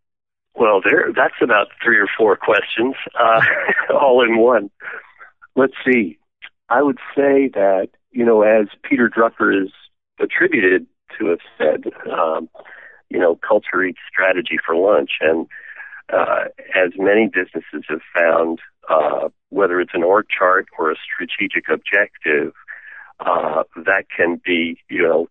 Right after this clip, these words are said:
like the weather. You know, if you don't like it, wait a minute, because it's going to change rapidly. And, uh, so we've actually found, and dis-, what we discovered is that culture really can be the bedrock, an understanding of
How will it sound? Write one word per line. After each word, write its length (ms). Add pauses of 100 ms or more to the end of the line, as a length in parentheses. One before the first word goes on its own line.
(480)
like 320
the 80
weather. 400 (200)
You 100
know, 140
if 140
you 60
don't 200
like 220
it, 100
wait 180
a 60
minute, 260
because 320
it's 120
going 200
to 100
change 580
rapidly. 600 (580)
And, 520 (300)
uh, 340 (500)
so 320
we've 280
actually 460 (540)
found, 380
and 120
dis-, 120 (320)
what 160
we 120
discovered 480
is 200
that 140 (240)
culture 420
really 480 (420)
can 260
be 200
the 140
bedrock, 680
an 100
understanding 640
of 80